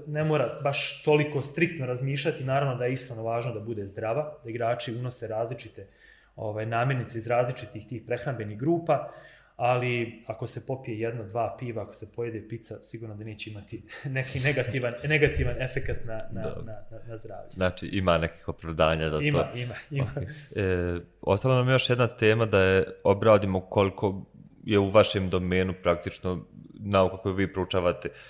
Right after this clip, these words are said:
Speaker 2: koliko ona zauzima u objašnjavanju samog toga što se u posljednje vrijeme, nažalost, dešava sve češće u svijetu,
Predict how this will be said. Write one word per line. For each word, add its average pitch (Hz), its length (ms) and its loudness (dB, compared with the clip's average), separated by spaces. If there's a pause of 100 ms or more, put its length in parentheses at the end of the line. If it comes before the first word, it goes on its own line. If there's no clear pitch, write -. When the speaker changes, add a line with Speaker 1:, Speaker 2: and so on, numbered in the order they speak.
(240)
Speaker 2:
koliko 92 340 2
ona 95 160 4
zauzima 90 480 2
u 90 160 4
objašnjavanju 87 720 2
samog 90 400 -2
toga 92 220 0
što 87 120 -8
se - 120 -8
u 92 80 -4
posljednje 92 340 -4
vrijeme, 92 280 0
nažalost, 92 380 0
dešava 90 340 4
sve 92 220 0
češće - 300 -2
u 82 80 -6
svijetu, - 440 -2